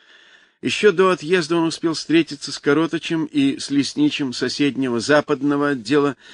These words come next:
договорился с директором чайного совхоза о тракторе и тракторных санях. Нетрудный разговор, разве хозяйственник, которому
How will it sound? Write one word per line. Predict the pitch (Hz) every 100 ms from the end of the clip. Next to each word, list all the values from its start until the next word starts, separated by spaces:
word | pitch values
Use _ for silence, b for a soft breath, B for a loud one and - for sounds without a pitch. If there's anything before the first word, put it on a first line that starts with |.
| B
договорился | - 143 160 170 190 - 175
с |
директором | 131 156 180 - 175 165
чайного | - 175 175 170 160
совхоза | 147 156 - 170 151 135
о |
тракторе | - 135 170 - - 165 165
и | - 147 147
тракторных | - 143 147 - 143 143
санях. | - 143 131 110 87 - - _ b b b
Нетрудный | 226 240 - 180 110 107
разговор, | 113 117 - 135 120
разве | 120 180 123 127
хозяйственник, | 123 113 147 131 - - 101 92
которому | 113 123 123 120